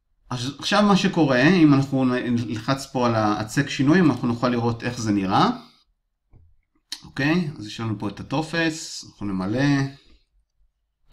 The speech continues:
עכשיו זה השם שלי. זה האימייל שלי,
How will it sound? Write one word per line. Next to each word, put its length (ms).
עכשיו 340
זה 160
השם 240
שלי. 580
זה 180
האימייל 300
שלי, 640